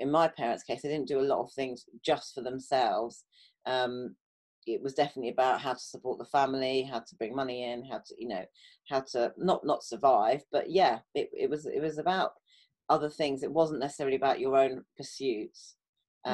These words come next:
Speaker 1: Um, and I'm just really, really happy that I've been brought up in a different, you know, so I can pursue it.
Speaker 2: Yeah.
Speaker 1: And I have
Speaker 2: Yeah.
Speaker 1: got the confidence to go and do it and not worry about what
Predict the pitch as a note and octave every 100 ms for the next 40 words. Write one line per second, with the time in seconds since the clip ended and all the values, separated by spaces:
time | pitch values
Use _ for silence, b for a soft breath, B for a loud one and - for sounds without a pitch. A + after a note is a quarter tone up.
0 | B2+ B2+ B2+ - _ _ _ C3+ C#3 C#3+
1 | C#3 C#3+ C3+ C3 B2 - B2+ C#3 D3 B2+
2 | - A2+ B2+ C3+ C#3+ B2 - C#3 C3 C3
3 | - D#3 C#3 A#2 - - C3+ D3+ D#3+ D#3
4 | D3 B2+ A3+ G#3 G3 F#3 G3 - _ _
5 | - C4+ - G#3 G3 G3 - C#3+ - C3
6 | A#2+ - C3+ C#3 C3+ C3+ C3 C#3 C3+ -
7 | D3 C#3 C#3 E3 D3 C3 A#2 - A#2+